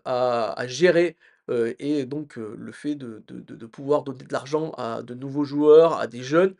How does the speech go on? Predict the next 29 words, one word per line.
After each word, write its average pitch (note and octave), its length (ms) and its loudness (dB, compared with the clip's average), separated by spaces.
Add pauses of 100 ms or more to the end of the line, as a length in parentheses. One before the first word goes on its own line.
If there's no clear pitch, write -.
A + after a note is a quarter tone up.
(240)
ça D3 180 0
va C#3 80 -2
être B2+ 120 -6
très, - 160 0
très A#3 160 0
compliqué. F#3+ 560 -4 (580)
Donc A#3 320 2
heu, F#3 360 8 (340)
sur - 220 0
les F#3+ 260 6 (140)
deux F#3+ 220 2
ou C#4 120 0
trois B3 200 4
prochaines A#3 340 0
années, A3+ 240 4
ça F3+ 180 -2
peut - 140 -2
être - 220 4
très, - 180 -6
très A#3+ 240 -4
intéressant G3+ 680 -2
d'être D3+ 260 -2
allé C#3+ 160 -2
chercher D#3+ 380 -4
Steven E3 280 -12
Stamkos D#3+ 720 -4
et C#3+ 160 -10
Jonathan C#3+ 360 -6
Marchessault. D3 520 -6